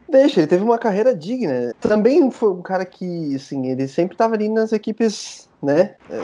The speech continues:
fora do bolo. O único ano que ele teve, vai, como fo-,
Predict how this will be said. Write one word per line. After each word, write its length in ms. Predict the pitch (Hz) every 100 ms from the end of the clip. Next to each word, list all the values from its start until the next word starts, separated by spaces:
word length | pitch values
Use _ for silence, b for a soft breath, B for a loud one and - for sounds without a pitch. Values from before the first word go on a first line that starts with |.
| 90
fora 260 | - 156
do 80 | 175
bolo. 340 | 170 156 147 156
O 80 |
único 340 | 220 285 - 214
ano 220 | 196 180
que 140 | -
ele 140 | 160 156
teve, 440 | 147 143 139 131 - _
vai, 240 | 131 127 131 -
como 480 | 139 131 127 117 -
fo-, 320 | 127 -